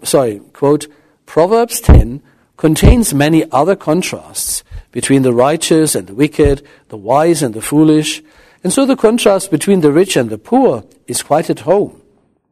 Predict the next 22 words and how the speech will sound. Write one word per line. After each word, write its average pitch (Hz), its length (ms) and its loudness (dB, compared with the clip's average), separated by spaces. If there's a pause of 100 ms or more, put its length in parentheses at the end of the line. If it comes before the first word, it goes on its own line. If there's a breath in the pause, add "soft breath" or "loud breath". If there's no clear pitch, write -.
(1080 loud breath)
Proverbs 139 420 0
eighteen, 151 520 2
on 127 160 0
the 117 120 -4
other 104 220 -6
hand, 123 360 -6 (380 soft breath)
is 156 360 0
structured 139 640 -2
much 123 340 -6
differently. 117 720 -4 (420)
It 139 120 -4
is 143 120 0
not 135 320 -2
built 151 440 0
on 120 180 -8
quick - 420 -4
contrasts, 120 840 -6 (400 soft breath)
but 214 160 0
on 208 120 0
more 151 260 2
prolonged 139 760 0
images, 131 800 -2